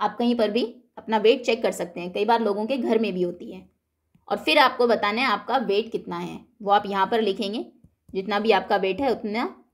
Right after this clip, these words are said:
केजी लास्ट में लिखेंगे। Next, now let us make नींबू पानी। चलो अब हम नींबू पानी बनाते हैं।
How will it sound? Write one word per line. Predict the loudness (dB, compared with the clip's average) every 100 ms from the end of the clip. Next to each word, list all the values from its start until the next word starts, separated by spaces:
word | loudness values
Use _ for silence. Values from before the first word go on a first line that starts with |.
| _ 0
केजी | 2 2 2
लास्ट | 2 0
में | -8
लिखेंगे। | -10 -12 -14 -16 -18 _ _ _ _ _ -10
Next, | -10 -12 _ _ _ _ _ _ _ _ _ _ _ _ _ _ _ _ _ _ _ -4
now | 2
let | 4 4
us | 4 4
make | 2 2
नींबू | 4 4 6 4
पानी। | 2 -4 -10 -16 _ _ _
चलो | 0 4
अब | 4 4
हम | 2 2
नींबू | 2 2
पानी | 2 0 0
बनाते | 0 0 -2 -4
हैं। | -6 -8